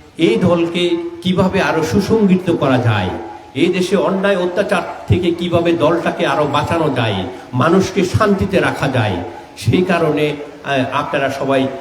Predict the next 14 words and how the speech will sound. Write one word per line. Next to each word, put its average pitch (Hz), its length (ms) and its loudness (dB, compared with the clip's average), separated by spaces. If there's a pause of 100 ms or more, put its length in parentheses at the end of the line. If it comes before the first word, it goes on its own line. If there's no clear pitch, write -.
(180)
এই, 120 260 2 (260)
এটার 156 260 2
জন্য 151 260 0
কাজ - 220 -2
করবেন 135 320 2
বলে 117 160 2
আমি 110 180 0
আশা 113 260 -2
করব। 95 340 -6 (3750)
এখানে 180 260 6
উপস্থিত 196 460 2
আছেন 190 300 2 (1080)
সন্দ্বীপ 190 420 4
পৌরসভা 190 680 2